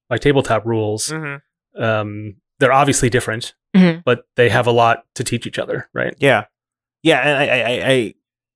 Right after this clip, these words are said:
Speaker 2: I think it's so interesting how important it is in both video games and tabletop R P Gs, how important it is to understand player motivation. Like,
Speaker 3: Yeah.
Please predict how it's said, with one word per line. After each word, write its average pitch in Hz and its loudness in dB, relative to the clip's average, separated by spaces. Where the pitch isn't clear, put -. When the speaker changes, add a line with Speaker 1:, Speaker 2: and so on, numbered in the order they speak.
Speaker 2:
I 135 0
think 165 2
it's 147 -2
so 147 4
interesting 139 -6
how 123 2
important 135 -2
it 123 -2
is 120 4
in 113 -6
both 123 2
video 120 -2
games 110 -6
and 123 -2
tabletop 110 -2
R 104 -12
P 107 -14
Gs, 131 -6
how 120 -2
important 127 0
it 123 -2
is 123 -2
to - -4
understand 113 -4
player 117 0
motivation. 139 -4
Like, 110 -4
Speaker 3:
Yeah. 156 -18